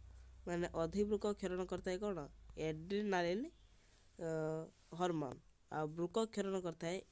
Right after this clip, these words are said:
ଏରିଥ୍ରୋପୋଏଟିନ୍। ଓକେ, ଅପସନ୍ ଡି ହେବ ରାଇଟ୍ ଆନ୍ସର। ଅନ୍ଧକାର ପ୍ରକ୍ରିୟାକୁ କିଏ ଆବିଷ୍କାର କରିଥିଲେ? ଅନ୍ଧକାର ପ୍ରକ୍ରିୟା, ଗୋଟେ ଥିଲା ଆଲୋକ ପ୍ରକ୍ରିୟା, ଆଉ ଗୋଟେ ଥିଲା ଅନ୍ଧକାର ପ୍ରକ୍ରିୟା। Answer କ'ଣ ହେବ?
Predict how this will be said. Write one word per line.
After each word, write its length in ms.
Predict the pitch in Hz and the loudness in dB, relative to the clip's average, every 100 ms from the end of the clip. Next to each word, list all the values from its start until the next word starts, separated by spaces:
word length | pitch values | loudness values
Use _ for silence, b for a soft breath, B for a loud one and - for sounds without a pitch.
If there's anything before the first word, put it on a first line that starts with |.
| - | 0
ଏରିଥ୍ରୋପୋଏଟିନ୍। 1300 | 160 175 202 - - - 214 208 170 156 147 147 147 | 2 4 2 -2 -10 0 0 2 2 2 0 -4 -4
ଓକେ, 220 | 170 170 - - 156 | -6 -6 -10 -8 -6
ଅପସନ୍ 320 | 151 165 156 | -4 -4 -2
ଡି 80 | 156 | -2
ହେବ 180 | 156 185 | 0 -2
ରାଇଟ୍ 220 | 170 139 | -2 -4
ଆନ୍ସର। 340 | 135 139 131 123 B B B - - - - - - - - - - - - - B B B B | -10 -8 -10 -12 B B B -20 -20 -20 -20 -20 -20 -20 -20 -20 -20 -18 -16 -16 B B B B
ଅନ୍ଧକାର 420 | - 202 240 285 311 | 2 6 6 6 4
ପ୍ରକ୍ରିୟାକୁ 380 | 269 254 240 269 | 2 4 4 4
କିଏ 180 | - | 4
ଆବିଷ୍କାର 380 | 196 185 190 190 | 4 4 2 0
କରିଥିଲେ? 420 | 196 208 - 151 135 - B B B B - - - - | 2 0 0 -2 -4 -12 B B B B -20 -20 -18 -2
ଅନ୍ଧକାର 480 | 165 175 208 214 220 | 0 2 2 4 2
ପ୍ରକ୍ରିୟା, 460 | 220 160 151 143 135 - - | 2 -2 0 -2 -4 -12 -6
ଗୋଟେ 180 | 156 170 | -2 0
ଥିଲା 200 | 170 156 | 2 4
ଆଲୋକ 200 | 147 156 175 | 4 2 0
ପ୍ରକ୍ରିୟା, 320 | 185 214 226 | -2 0 2
ଆଉ 60 | 190 | 2
ଗୋଟେ 140 | 170 | 0
ଥିଲା 160 | - 185 | -2 0
ଅନ୍ଧକାର 400 | 175 151 147 139 | 0 -2 -4 -6
ପ୍ରକ୍ରିୟା। 340 | 143 135 - | -8 -10 -6
Answer 260 | 139 156 156 | -6 -4 -6
କ'ଣ 140 | 156 | -4
ହେବ? 80 | 160 | -2